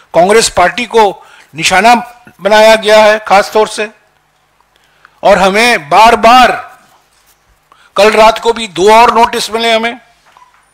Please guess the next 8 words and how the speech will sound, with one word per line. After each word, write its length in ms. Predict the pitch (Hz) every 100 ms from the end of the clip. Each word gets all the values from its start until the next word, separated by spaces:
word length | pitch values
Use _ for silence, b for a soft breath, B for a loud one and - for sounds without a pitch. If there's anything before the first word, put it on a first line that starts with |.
| b b b -
कल 160 | 196
जब 200 | 202 220
हम 160 | 208 208
प्रेस 240 | - 202
कॉन्फ्रेंस 560 | - 208 202 226 220 - B B
कर 120 | 202 202
रहे 220 | 214 214
थे 340 | 208 214 151